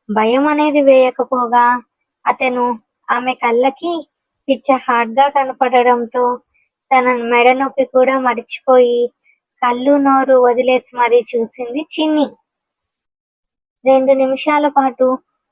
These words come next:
ఇద్దరి చూపులు లాక్ అయ్యాక చిన్ని చూపులు గమనిస్తూనే బాలునే ఆమె మెడను వదలడంతో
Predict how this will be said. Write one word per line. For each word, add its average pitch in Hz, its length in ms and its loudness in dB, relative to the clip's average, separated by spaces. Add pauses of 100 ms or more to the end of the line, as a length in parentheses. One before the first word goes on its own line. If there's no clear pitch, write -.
ఇద్దరి 240 400 0
చూపులు 285 460 0
లాక్ 247 360 -4
అయ్యాక 240 440 -2 (760)
చిన్ని 269 400 -2
చూపులు 294 440 -2
గమనిస్తూనే 254 880 -4 (540)
బాలునే 254 600 -2 (500)
ఆమె 247 240 -2
మెడను 254 460 0
వదలడంతో 240 760 -2